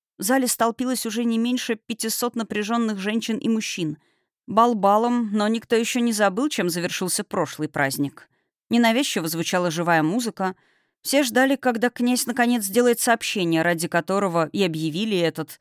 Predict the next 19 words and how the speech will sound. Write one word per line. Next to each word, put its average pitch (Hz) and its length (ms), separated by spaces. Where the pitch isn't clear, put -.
экстренный 175 540
сбор 165 380
голодных 165 640
гиен. 143 520
По 196 120
темному 208 480
придворному 196 600
этикету 185 720
на 196 180
подобные 185 580
великосветские 185 720
мероприятия 185 720
приглашенные 226 800
обязаны 226 380
являться 220 520
в 196 160
одежде 214 400
исключительно 220 600
насыщенных, 185 840